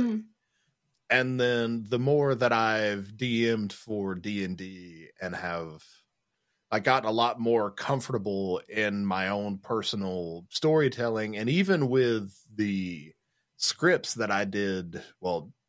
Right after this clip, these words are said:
Speaker 2: a script that I did with you, and then a couple of others that I did, uh, for the campaign, which now don't get to be <laughs> used.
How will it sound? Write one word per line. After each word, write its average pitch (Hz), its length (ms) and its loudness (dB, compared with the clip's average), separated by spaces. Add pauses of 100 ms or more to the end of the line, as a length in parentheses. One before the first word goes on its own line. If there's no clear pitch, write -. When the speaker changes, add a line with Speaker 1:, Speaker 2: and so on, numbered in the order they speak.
(140)
Speaker 2:
a 135 180 4
script 101 420 -2
that 90 100 0
I 92 80 2
did 90 220 -2
with 85 180 -6
you, 85 340 -4
and 87 200 -6
then 82 340 -10
a 82 300 -4
couple 90 360 -6
of 82 100 -6
others 80 420 -8
that 80 120 -8
I 78 60 -6
did, 80 280 -14 (840)
uh, 82 360 -2
for 104 200 -6
the 87 160 -4
campaign, 110 880 0
which 80 320 -4
now 87 400 -8 (100)
don't 95 280 -4 (200)
get - 260 -8
to - 80 -18
be 95 300 -4
<laughs> - 40 4 (1160)
used. - 440 2